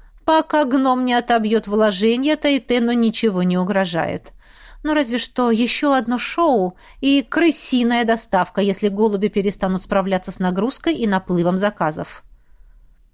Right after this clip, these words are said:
"Что будем делать с женихом ночи?" с тоской протянула Эльза, когда мы прошли мимо очередного плаката с портретом Армана. Рядом с фотокарточкой висела краткая биография и список достижений,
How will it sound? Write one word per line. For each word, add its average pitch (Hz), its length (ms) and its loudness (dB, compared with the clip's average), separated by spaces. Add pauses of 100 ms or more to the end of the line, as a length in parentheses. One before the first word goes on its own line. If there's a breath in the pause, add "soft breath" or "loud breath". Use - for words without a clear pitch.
(1200)
"Что - 280 -4
будем 285 340 0
делать 277 300 0
с 214 60 -2
женихом 262 600 0
ночи?" 277 380 -2 (480)
с - 60 -20
тоской 226 400 -2
протянула 208 680 -2
Эльза, 254 320 -2
когда 208 300 -2
мы 208 100 0
прошли 214 380 -2
мимо 220 220 2
очередного 202 580 0
плаката 190 500 -2
с - 60 -16
портретом 190 600 -2
Армана. 190 600 -2 (560)
Рядом 254 320 0
с - 80 -6
фотокарточкой 254 880 -2
висела 220 480 0
краткая 220 560 0
биография 208 800 0
и 208 100 -2
список 254 500 -2
достижений, 247 840 -2